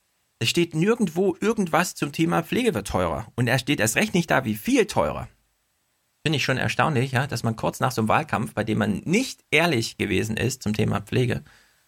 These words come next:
also im Programm steht jedenfalls nicht drin, ne? Und ich nehme mal an, das wäre die Maßgabe für die Floskeln, die man so absondert, dass man dann auf die Frage, müssen Sie sich nicht mal ehrlich machen und sagen, und dann spontanes Thema Pflege, und sie,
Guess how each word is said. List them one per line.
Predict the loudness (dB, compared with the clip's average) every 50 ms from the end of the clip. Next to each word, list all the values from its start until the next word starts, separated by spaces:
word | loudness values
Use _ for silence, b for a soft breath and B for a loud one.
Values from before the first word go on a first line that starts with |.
| _ _ _
also | -6 -4 -4
im | -4 -4
Programm | -2 -2 0 0 0
steht | -2 -2 -2
jedenfalls | -2 -2 0 0 0 0 0 0
nicht | -2 -2
drin, | -2 -4 0 0
ne? | 2 2 2 2 0
Und | 0 0 -2
ich | -2 0
nehme | 0 2 2 2
mal | 2 2
an, | 2 2
das | 0 -2
wäre | -2 -2
die | 0 2
Maßgabe | 2 2 2 2 2 2 2 2 2 0
für | -2 -2 -4
die | -2 -2 0 0 2 0 0 -2
Floskeln, | -4 -2 0 0 0 0 0 2 2 2 2 2 0
die | 0 2 2 2
man | 2 2 0
so | 0 0 0
absondert, | 0 -2 -2 0 0 0 2 0 -2 b b b b b b b _ _ _ -4
dass | -2 0
man | 2 2
dann | 2 2 2
auf | 0 -2 0
die | 0 -2 0
Frage, | 2 2 2 4 4
müssen | 2 2 0 -2 -4
Sie | -4
sich | -4 -4
nicht | -4 -2 -2
mal | 0
ehrlich | 0 2 2 2 0 0 -2
machen | -2 0 0 0 -2 -2 -2
und | -2 0 0 2
sagen, | 2 2 2 2 2 0 -2 -2
und | 0 0
dann | 0 0 -2 -4 -8 _ _ _ _ _ _ _ _ -12
spontanes | -4 0 0 0 2 2 2 2 0 -2 -2
Thema | 0 0 2 2 2 0 0
Pflege, | -2 -2 0 2 2 4 4 4 2 2 0 -2 _ _ _ _
und | -4 -2 -2 0
sie, | 0 0 0 -2